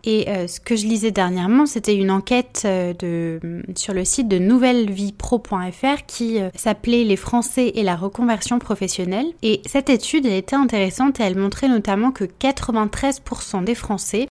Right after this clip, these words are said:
ont déjà pensé à se reconvertir et plus de neuf actifs sur dix désirent changer de vie professionnelle, le font actuellement ou l'ont déjà fait.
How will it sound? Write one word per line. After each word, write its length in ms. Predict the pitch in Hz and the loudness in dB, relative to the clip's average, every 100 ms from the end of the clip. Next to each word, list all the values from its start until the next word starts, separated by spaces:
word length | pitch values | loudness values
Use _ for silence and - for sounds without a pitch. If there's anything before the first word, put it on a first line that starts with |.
| 311 | 2
ont 60 | |
déjà 320 | 302 233 240 269 | 4 4 4 2
pensé 400 | 247 214 - 233 | 0 -2 0 0
à 80 | |
se 160 | 202 180 | 0 -2
reconvertir 800 | 175 214 277 220 180 - - 311 - - - - | -4 -2 0 0 0 -4 -4 -4 -4 -14 -20 -6
et 100 | 233 | -2
plus 320 | 214 - 294 226 | -2 0 0 4
de 120 | 196 | 4
neuf 420 | 196 277 294 - - | 4 4 2 -2 0
actifs 640 | 262 - - 233 - - - | 0 -2 -8 -6 -6 -10 -12
sur 240 | - 190 | -8 -6
dix 520 | 190 226 320 - - - - - - | -2 0 0 -2 -8 -14 -20 -14 -4
désirent 520 | 202 262 233 196 175 | 4 6 6 2 0
changer 400 | - 247 220 277 | 2 2 4 4
de 100 | 226 | 2
vie 200 | 190 240 | 2 -2
professionnelle, 920 | - - 226 220 208 - 185 185 269 349 - | -4 0 0 2 0 0 0 2 2 0 2
le 180 | 240 302 | 6 6
font 300 | - 254 - | 4 0 2
actuellement 720 | 247 262 - 180 196 269 349 - | 0 0 0 2 4 2 0 0
ou 120 | 320 | 4
l'ont 160 | 311 254 | 6 6
déjà 300 | 233 233 190 | 6 4 2
fait. 240 | 170 170 | 0 -6